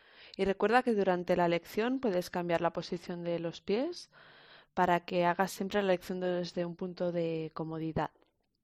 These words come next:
Y ahora en esta posición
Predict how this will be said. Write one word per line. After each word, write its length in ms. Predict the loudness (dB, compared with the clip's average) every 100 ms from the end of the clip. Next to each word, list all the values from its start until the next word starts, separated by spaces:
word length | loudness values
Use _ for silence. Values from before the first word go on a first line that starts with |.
| _ _ _ _ _ _ _ _ _ _ -20 _ _ _ _ _ _ _ _ _ _ _ _ _ _ _ _ _ _ _ _ _ _ _ _ _ _ _ _ -20 _ _ _ _ -6
Y 160 | 0
ahora 220 | 0 2
en 100 | 0
esta 220 | 0 0 0
posición 600 | -2 -6 -4 -2 -2